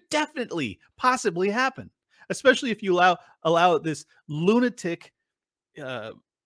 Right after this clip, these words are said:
scientist cabal that we all just bow to for some reason now, since we've lost religion. So now we just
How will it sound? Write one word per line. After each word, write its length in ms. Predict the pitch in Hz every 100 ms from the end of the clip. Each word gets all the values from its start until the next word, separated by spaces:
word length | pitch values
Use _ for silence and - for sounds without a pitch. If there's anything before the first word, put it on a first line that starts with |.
| _ -
scientist 960 | - 196 202 196 - 151 120 - - _ _ _ _ _ _ _ _ -
cabal 680 | 175 135 120 98 117 143 _ _ _ _ -
that 120 | 143
we 140 | 147 147
all 260 | 160 165
just 240 | 135 147 - 123
bow 280 | - 139 175
to 380 | - 98 85 101 _ _ _
for 120 | - 127
some 300 | - 131 117
reason 320 | 104 98 104
now, 320 | 95 117 143
since 200 | - 123
we've 140 | 113 110
lost 280 | 110 113 117
religion. 380 | 101 104 117
So 140 | 113 107
now 120 | 104
we 100 | 107
just 220 | 107 -